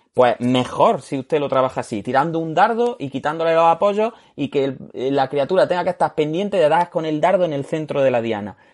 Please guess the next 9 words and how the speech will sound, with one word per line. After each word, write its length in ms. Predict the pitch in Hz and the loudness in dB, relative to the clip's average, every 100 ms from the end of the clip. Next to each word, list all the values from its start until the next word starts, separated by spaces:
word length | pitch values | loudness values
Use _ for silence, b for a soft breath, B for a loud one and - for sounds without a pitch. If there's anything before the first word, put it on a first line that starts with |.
| b _ | b _
Perfecto, 720 | 139 139 196 202 - 101 _ - | 0 2 2 0 -2 -4 _ -6
esa 240 | - 185 | -2 0
actividad 400 | 165 127 113 120 | -2 -2 0 0
explícita 680 | 127 - 214 226 185 185 190 135 | -2 -4 -6 -4 -4 -4 -4 0
lleva 360 | 165 185 160 | 2 6 4
acarreada 800 | 143 - 139 143 123 131 160 175 | 4 2 2 2 -2 0 2 0
una 100 | 156 | -2
actividad 320 | 139 - 131 135 | -8 -6 -2 -2
implícita 840 | 139 123 160 175 - 107 104 | -4 -4 -2 -2 -2 -2 -2